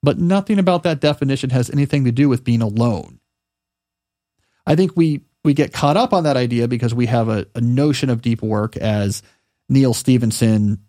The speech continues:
you know, in his basement alone in his house writing the Quicksilver trilogy with a quill. And yes, that is deep work, but also deep work is, uh, a collection of physicists at Bell Labs at a whiteboard that they're sharing, trying to figure out how to make the transistor work.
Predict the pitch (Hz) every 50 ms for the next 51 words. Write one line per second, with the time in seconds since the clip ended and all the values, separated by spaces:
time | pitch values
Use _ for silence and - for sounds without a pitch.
0 | _ _ _ 127 113 107 104 82 107 113 107 110 104 98 - 113 113 110 - -
1 | 120 110 107 104 107 110 113 110 110 110 104 104 104 - - - 123 117 110 107
2 | 104 - - 113 110 110 110 110 107 104 104 98 107 107 101 98 - - - 131
3 | 120 - - - 113 107 101 104 - - - 107 107 104 110 131 104 101 101 -
4 | 98 107 - - 202 233 269 294 143 151 170 160 151 160 156 135 - - 139 131
5 | 131 127 127 - 117 110 - 113 110 110 - 180 190 202 202 - 185 151 - 151
6 | 147 - 135 131 131 131 127 - - 135 131 127 123 113 - - _ _ _ _
7 | _ _ _ _ - 127 123 123 - - 139 123 - - 139 135 139 135 - -
8 | 139 127 123 113 - - 160 160 160 131 - 110 107 - - 113 - - 120 117
9 | 113 117 127 143 135 104 76 - - 101 113 113 107 107 120 139 - - - -
10 | 104 104 107 - 110 - 110 - - 113 110 107 98 101 107 - - 113 110 110
11 | 107 - - 131 123 120 120 120 107 107 113 113 113 113 107 - - 107 - -
12 | 110 107 104 117 135 156 - - 110 101 76 80 67 - - _ -